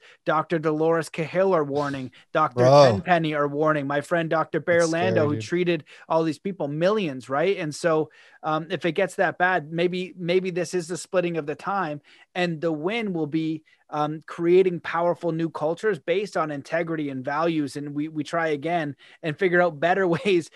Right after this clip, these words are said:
Speaker 1: where people, you know, I think they tried that with the Constitution, and that's what
Speaker 2: Yeah.
Speaker 1: they're trying to take down now. Like, you look at this,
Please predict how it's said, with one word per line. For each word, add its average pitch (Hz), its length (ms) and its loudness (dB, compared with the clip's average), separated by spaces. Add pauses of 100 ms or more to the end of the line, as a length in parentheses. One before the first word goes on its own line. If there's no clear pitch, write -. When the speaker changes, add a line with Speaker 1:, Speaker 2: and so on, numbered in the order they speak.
(200)
Speaker 1:
where 160 320 4
people, 165 680 -2
you 160 140 -4
know, 151 80 0
I 156 100 2
think 180 200 -6
they 156 80 -2
tried 170 260 0
that 165 140 2
with 147 120 -6
the 139 80 -8
Constitution, 147 840 -6 (260)
and 170 160 -2
that's 185 220 0
what 190 60 -2
Speaker 2:
Yeah. - 80 0
Speaker 1:
they're 175 100 0
trying 165 260 -2
to 156 80 -2
take 151 260 -6
down 147 300 -4
now. 139 280 -4
Like, 120 220 -10
you 131 120 -6
look 196 200 0
at 175 120 -8
this, 143 200 -6